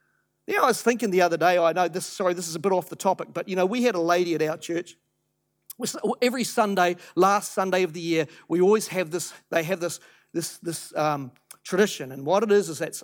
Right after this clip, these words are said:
open pulpit, open, open platform. And, and people can come forward and share their stories of God's goodness in their lives during the year. All right? It's really neat. You get some really neat stories, and people are just giving praise and glory to God. And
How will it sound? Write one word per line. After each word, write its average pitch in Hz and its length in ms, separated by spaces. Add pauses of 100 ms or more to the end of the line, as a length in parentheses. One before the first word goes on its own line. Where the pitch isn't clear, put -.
open 214 340
pulpit, - 380
open, 180 500
open 202 280
platform. - 440
And, 143 100 (280)
and 165 200
people 254 320
can 240 180
come 214 260
forward 160 520 (300)
and 175 180
share 254 480
their 220 260
stories 165 760
of 127 160
God's 160 340
goodness 139 420
in 143 100
their 147 120
lives 123 340
during 135 240
the 131 80
year. 127 240 (520)
All 143 80
right? 170 120
It's - 180
really 294 220
neat. 170 260 (240)
You 226 100
get 247 100
some 160 180
really 170 380
neat 165 180
stories, 175 280
and 151 100
people 196 300
are 165 40
just 151 300
giving 175 320
praise 170 460
and 160 160
glory 165 280
to 147 60
God. 151 360
And 143 120